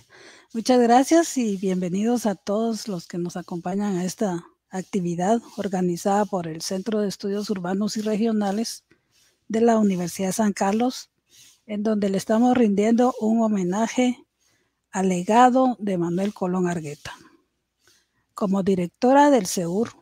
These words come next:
me siento muy honrada de dar esta bienvenida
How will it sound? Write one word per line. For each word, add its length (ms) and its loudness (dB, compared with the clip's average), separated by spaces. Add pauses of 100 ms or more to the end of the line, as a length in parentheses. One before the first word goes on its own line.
(320)
me 160 -4
siento 540 2
muy 260 4
honrada 500 4
de 120 0
dar 160 -2
esta 260 0
bienvenida 800 -2